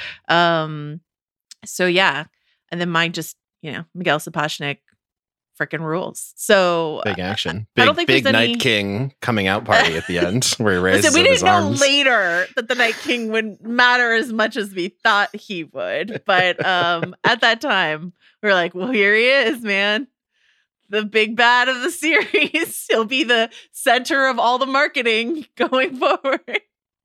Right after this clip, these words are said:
Speaker 2: Yeah, I mean, Hardhome is, I think, probably the peak of the Army of the Dead, uh, in the sense that this is where they sort of looked the best in the daylight. I mean,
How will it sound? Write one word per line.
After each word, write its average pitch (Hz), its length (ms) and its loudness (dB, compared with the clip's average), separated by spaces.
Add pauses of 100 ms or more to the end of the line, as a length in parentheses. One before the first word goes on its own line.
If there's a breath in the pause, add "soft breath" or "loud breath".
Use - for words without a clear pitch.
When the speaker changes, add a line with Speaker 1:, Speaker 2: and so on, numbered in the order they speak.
(800 loud breath)
Speaker 2:
Yeah, 135 80 2
I 127 40 2
mean, 104 140 0
Hardhome 135 720 2
is, 101 680 0
I 95 100 2
think, 95 220 -2
probably 98 840 -2 (220)
the 101 180 -4
peak - 600 -2 (120)
of 139 220 2
the 151 100 4
Army 170 320 2
of 170 180 -2
the 160 80 -4
Dead, 165 460 -2 (360)
uh, 92 460 0
in 98 320 -2
the 95 80 -2
sense 95 460 0
that 92 240 -2
this 101 120 -2
is 92 140 -2
where 95 160 0
they 87 280 0 (380 loud breath)
sort 101 200 -2
of 85 120 -6
looked - 520 -4
the 98 140 0
best 110 600 0 (140)
in 101 200 0
the 95 100 -2
daylight. 104 560 0 (100)
I 90 60 -2
mean, 87 260 -2